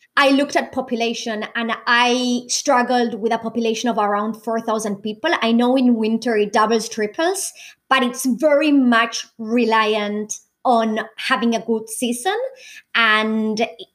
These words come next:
the issue is, for instance, now we have lockdowns in Sydney, right? And in Melbourne. People who were meant to go skiing for this amazing season, and, and I've done full, uh, ski seasons already, like,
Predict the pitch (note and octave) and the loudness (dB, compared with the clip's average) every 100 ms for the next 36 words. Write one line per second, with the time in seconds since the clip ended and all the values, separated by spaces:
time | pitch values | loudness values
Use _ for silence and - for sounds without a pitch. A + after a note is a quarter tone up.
0 | _ A#3+ G#3 A#3+ C4 C4 C#4 B3+ A#3+ B3 | _ -8 0 2 4 2 2 2 2 0
1 | A#3 A3+ A3+ A3+ A3+ A#3 A#3+ A#3+ A3+ G#3+ | -2 -2 -2 -4 0 2 4 2 0 2
2 | A3 G#3+ G#3 A#3 G#3+ G3+ G3+ A3+ A3 A3 | 4 2 -2 -8 -2 -2 -2 -2 -2 -4
3 | G3+ G3 - G3+ - F3+ E3+ E3+ A3 B3+ | -6 -4 -6 -6 -8 -10 -8 -2 -2 -2
4 | A3+ G#3+ G3+ F#3+ F3+ F3 - E3 - - | -2 0 0 0 0 -4 -6 -10 -16 -20
5 | - - _ - D4+ D4+ D4 C4+ C#4 - | -20 -20 _ 0 0 2 4 4 2 -2
6 | - - B3 A#3+ A#3 A#3+ A3 A#3 A#3+ A#3 | -6 2 4 6 4 2 2 4 4 4
7 | A3+ C4 F4 - C4+ B3+ A#3 A#3+ - A#3 | 2 2 -2 -4 -2 0 0 0 -2 0
8 | A#3 A#3 A3+ A3+ - A3+ G#3 A3 A3 G#3+ | 2 0 -2 -4 -4 -2 -2 0 0 0
9 | G#3+ A3 A3+ A3 - G#3 G#3+ E4+ F#4 E4+ | -2 -4 -6 -6 -4 -4 -2 0 0 0
10 | G#3+ G#3 A#3 G#3+ A3 G3+ G#3 G#3+ A3 - | 0 -2 0 2 4 4 2 2 0 0
11 | A#3 A#3 A3+ A3+ A3 - _ A#3 G#3 G3+ | 4 4 4 0 -4 -16 _ 2 2 0
12 | - - A#3+ A#3+ A3 G#3+ A#3 G#3+ G#3+ G#3+ | -4 -2 0 0 -4 -4 -4 -4 -4 -8
13 | - A3 G3 G#3+ G#3 G#3+ G#3 G3+ G3 | -6 -6 -2 0 0 -2 -2 -4 -4